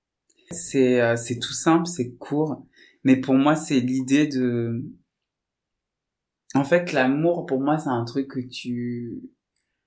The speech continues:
que tu nourris quotidiennement, en fait. Et c'est justement ce dont je disais tout à l'heure, de,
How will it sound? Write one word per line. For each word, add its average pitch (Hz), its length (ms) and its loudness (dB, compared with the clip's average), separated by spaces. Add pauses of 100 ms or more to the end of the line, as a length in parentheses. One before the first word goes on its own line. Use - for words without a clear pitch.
(380)
que - 80 -2
tu 127 320 -2
nourris 127 420 2
quotidiennement, 127 800 0
en 123 60 -2
fait. 113 400 -6
Et 123 100 0
c'est 127 240 0
justement 147 420 0
ce 151 160 -4
dont 123 200 -2
je 117 80 -4
disais 120 340 0
tout - 200 -10
à 123 80 2
l'heure, 131 280 0
de, 117 120 -6